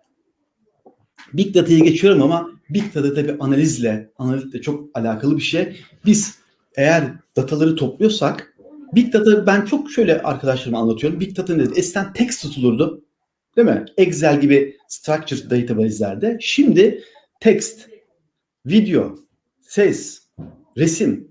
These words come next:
aklınıza gelecek bütün medyalar bir data olduğu için bunların hepsinin bir yerde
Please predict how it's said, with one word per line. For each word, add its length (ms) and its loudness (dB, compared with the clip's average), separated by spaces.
aklınıza 380 -6
gelecek 300 -6
bütün 480 2
medyalar 760 2
bir 220 -10
data 220 -10
olduğu 260 -6
için 240 -10
bunların 200 -10
hepsinin 380 -6
bir 120 -6
yerde 640 -4